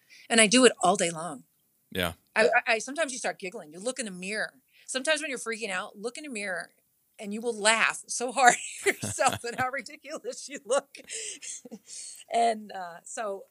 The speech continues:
Speaker 1: and I also love this one called The Five Second Rule from Mel Robbins. That's a good one to Google.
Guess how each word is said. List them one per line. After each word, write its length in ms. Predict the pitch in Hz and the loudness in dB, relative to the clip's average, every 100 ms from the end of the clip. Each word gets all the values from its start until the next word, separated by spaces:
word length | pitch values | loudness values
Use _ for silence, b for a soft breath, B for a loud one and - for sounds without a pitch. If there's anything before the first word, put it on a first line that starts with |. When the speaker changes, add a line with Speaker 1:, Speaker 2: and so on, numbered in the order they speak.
| _ | _
Speaker 1:
and 100 | 247 | -10
I 80 | 226 | -8
also 380 | 220 233 208 190 - _ 196 | -8 -10 -14 -16 -20 _ -8
love 180 | 180 | -8
this 160 | 185 196 | -6 -8
one 120 | 202 | -8
called 180 | 190 180 | -4 -4
The 60 | - | -2
Five 260 | - 165 | 0 2
Second 420 | - 294 285 - | 2 -2 -2 -6
Rule 280 | 180 160 156 | -6 -6 -6
from 260 | - 180 170 | -8 -8 0
Mel 180 | 175 165 | 2 4
Robbins. 540 | 165 180 226 247 - - | 6 6 2 -4 -4 -4
That's 180 | 175 - | -6 -6
a 40 | |
good 180 | 165 170 | -10 -10
one 160 | 160 | -8
to 80 | 160 | -8
Google. 400 | 156 170 160 156 | -8 -2 0 0